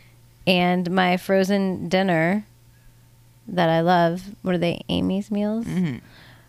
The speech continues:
Speaker 1: Was in the refrigerator and not in the freezer. Like, and then there was a can of beans put in the free-, in the refrigerator.
Speaker 2: I'm not perfect.
Speaker 1: I don't ask much.
Speaker 2: Here's the thing, though. What? So what? Can we take the taco mix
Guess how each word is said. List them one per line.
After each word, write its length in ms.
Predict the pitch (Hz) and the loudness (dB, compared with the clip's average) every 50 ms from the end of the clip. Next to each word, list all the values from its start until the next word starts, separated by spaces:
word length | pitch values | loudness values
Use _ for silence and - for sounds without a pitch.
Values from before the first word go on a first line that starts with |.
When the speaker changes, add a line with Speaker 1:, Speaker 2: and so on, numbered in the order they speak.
| _ - _ - | _ -20 _ 0
Speaker 1:
Was 220 | 190 196 214 190 - | 2 2 2 2 2
in 220 | - 240 247 254 | 0 2 2 4
the 80 | 254 254 | 4 4
refrigerator 560 | 254 240 240 277 254 254 254 240 226 220 208 | 2 2 2 0 2 4 4 4 4 4 2
and 100 | 208 208 | 2 2
not 180 | 208 214 208 | 2 2 2
in 60 | 202 220 | 2 2
the 80 | 240 220 | 0 0
freezer. 540 | - - 233 240 269 226 214 196 190 208 | 0 0 2 2 2 2 2 2 2 4
Like, 320 | - 202 202 196 - - - - | 4 4 2 2 0 -4 -4 -2
and 160 | - 220 233 233 | 0 2 2 2
then 80 | 254 | 2
there 80 | 254 254 | 4 4
was 120 | 269 277 262 | 2 2 0
a 60 | - | 0
can 200 | - - - 240 | 2 2 2 2
of 220 | 233 208 185 165 | 2 0 0 0
beans 760 | 160 233 254 277 269 254 220 208 208 214 220 247 - - - - - | 2 4 6 6 6 6 4 4 2 2 0 0 -2 -6 -12 -6 -2
put 140 | - - 226 | 0 0 0
in 140 | 196 226 226 | -2 -2 -4
the 60 | 247 | -4
free-, 340 | 233 - - 262 285 269 - | -6 -6 -8 -10 -10 -8 -4
in 160 | - 226 220 226 | -2 -2 0 0
the 60 | 226 | 0
refrigerator. 640 | 247 - 339 302 311 247 - 113 113 113 254 269 254 - - - - - - - _ | -2 -2 -4 -6 -6 -6 -6 -6 -8 -8 -8 -8 -10 -12 -18 -20 -20 -20 -20 -18 _
Speaker 2:
I'm 120 | - 233 240 | -6 -4 -2
not 160 | 254 240 - | -2 -2 -4
perfect. 600 | - - - - - - - - - _ - - - - - - - - _ _ _ _ _ _ - - _ - - - _ _ _ _ _ - - | -6 -10 -14 -14 -14 -14 -16 -18 -18 _ -20 -20 -20 -20 -20 -20 -20 -20 _ _ _ _ _ _ -20 -20 _ -20 -20 -20 _ _ _ _ _ -12 -6
Speaker 1:
I 120 | - 214 220 | -2 0 2
don't 180 | 233 240 - | 2 2 2
ask 260 | - 226 220 - - | 0 0 0 -2 -4
much. 520 | - 202 196 196 - - - - - - - | -4 -4 -4 -4 -6 -8 -10 -10 -12 -8 0
Speaker 2:
Here's 220 | - 277 277 247 226 | 2 4 4 4 2
the 80 | 254 | 0
thing, 240 | 226 233 226 220 202 | -2 -2 -2 0 -2
though. 160 | 160 139 143 | -2 -4 -6
What? 340 | - - 175 202 - - - | -4 -2 -2 -2 -2 -4 -4
So 140 | - 240 208 | -2 0 2
what? 400 | 208 226 214 180 - - 185 202 | 2 2 0 0 -4 -12 -10 -4
Can 120 | - 226 | -2 -2
we 80 | 214 196 | -2 0
take 220 | - 240 233 - | -2 -4 -4 -4
the 80 | - 185 | -6 -8
taco 560 | - - 214 196 202 - 202 214 208 208 202 | 0 4 6 6 6 4 2 0 0 0 0
mix 320 | 208 208 208 208 - - | 0 -2 -4 -4 -6 -8